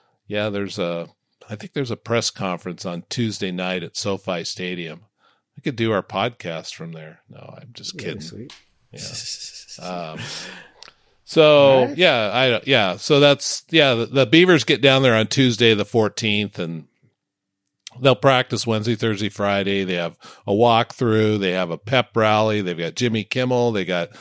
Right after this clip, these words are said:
Speaker 1: Universal Studios. Um, you know, I don't know what else, what else they may have.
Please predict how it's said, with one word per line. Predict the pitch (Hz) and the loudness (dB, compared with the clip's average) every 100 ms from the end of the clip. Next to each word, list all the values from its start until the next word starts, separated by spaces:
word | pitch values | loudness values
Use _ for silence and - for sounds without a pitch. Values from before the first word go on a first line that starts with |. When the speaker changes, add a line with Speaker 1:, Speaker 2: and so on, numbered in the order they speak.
| - _ _ _ | -20 _ _ _
Speaker 1:
Universal | - 120 107 110 - 95 | -4 -2 0 0 -2 -6
Studios. | - 139 135 127 117 110 110 110 107 104 98 - _ _ _ | -2 0 2 4 4 4 2 2 0 -2 -4 -14 _ _ _
Um, | 87 90 87 85 85 82 80 _ _ _ _ _ _ _ _ _ | -6 -4 -4 -4 -6 -10 -14 _ _ _ _ _ _ _ _ _
you | 92 | -8
know, | 87 85 82 | -6 -6 -4
I | 78 87 | -4 -4
don't | 78 | -4
know | 80 | -6
what | 82 85 | -6 -4
else, | 85 85 - - | -4 -6 -10 -8
what | 95 | -4
else | 92 87 - | -4 -4 -8
they | |
may | 82 85 | -8 -10
have. | 85 87 82 85 | -10 -10 -10 -12